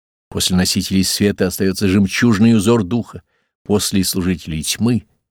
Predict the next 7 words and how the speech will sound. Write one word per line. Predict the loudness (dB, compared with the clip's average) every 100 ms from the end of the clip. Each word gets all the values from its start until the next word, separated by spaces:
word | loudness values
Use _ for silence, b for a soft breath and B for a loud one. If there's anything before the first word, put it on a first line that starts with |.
| _ _ -4
тёмные | 0 2 0 -2 0 0 -2
путанные | -4 -4 -2 -2
коридоры, | -4 -6 0 0 0 -4 B B
насыщенные | -4 -2 -2 -4 -2 0
ядом | 0 -2 0 -4
их | -4
эманаций, | -4 -2 -2 -2 -8 -10